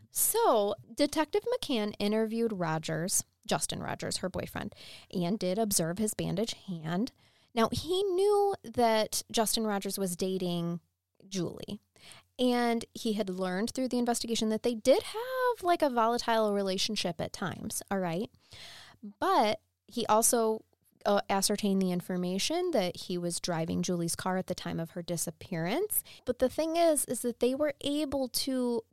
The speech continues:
confirm that he was at a different bar until it closed at two thirty,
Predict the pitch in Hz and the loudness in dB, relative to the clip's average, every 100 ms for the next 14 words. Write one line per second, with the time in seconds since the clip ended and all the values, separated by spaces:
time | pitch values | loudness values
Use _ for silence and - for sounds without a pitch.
0 | - - 240 220 - 254 277 269 202 180 | -10 0 2 2 0 -2 0 0 0 0
1 | - 220 196 226 214 - 208 254 247 240 | -2 -2 -2 0 0 0 -2 0 0 -2
2 | 240 226 208 226 247 196 - 220 214 - | -4 -2 0 0 -2 -4 -4 -4 -6 -4
3 | 196 202 233 220 - 214 214 196 196 247 | -2 -2 -2 -6 -6 -6 -4 -4 -4 -6
4 | 285 | -8